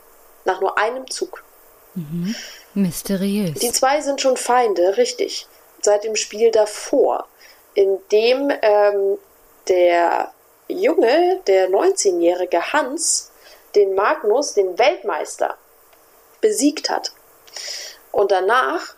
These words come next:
Speaker 1: der Weltmeister gesagt, "Ich mache hier bei diesem Turnier jetzt gar nicht mehr mit." Und dann hat man sich gefragt, warum. Und dann hat,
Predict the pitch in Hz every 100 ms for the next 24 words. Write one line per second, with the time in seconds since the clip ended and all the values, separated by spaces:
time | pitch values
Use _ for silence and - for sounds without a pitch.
0 | _ - 190 202 226 240 247 254 254 240
1 | 240 240 208 208 208 208 196 190 202 -
2 | 190 196 190 - 170 170 - 165 - -
3 | - _ _ _ _ _ - - - -
4 | - - _ _ - 190 190 190 190 185
5 | 180 - 185 180 170 190 294 311 214 226
6 | - 214 277 277 269 262